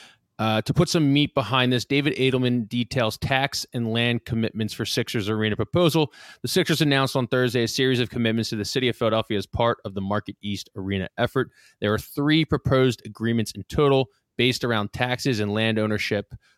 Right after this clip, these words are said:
which the Sixers say will help generate one billion dollars in new revenue over a thirty-year period. So seventy-sixers will convey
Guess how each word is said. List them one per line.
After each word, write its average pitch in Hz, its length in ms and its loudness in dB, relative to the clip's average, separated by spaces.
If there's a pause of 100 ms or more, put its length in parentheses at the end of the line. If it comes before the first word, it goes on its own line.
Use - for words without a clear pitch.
which - 220 -6
the 104 100 -6
Sixers - 480 -2
say 101 400 0
will 98 120 -2
help 107 260 -2
generate 101 420 -2
one 113 240 0
billion 110 300 2
dollars 101 340 0
in 92 160 -6
new 107 180 2
revenue 98 540 -2
over 98 420 0 (360)
a 104 100 -2
thirty-year 107 1040 0 (140)
period. 92 340 -4
So - 120 -8
seventy-sixers 131 800 0
will 107 180 0
convey 110 600 2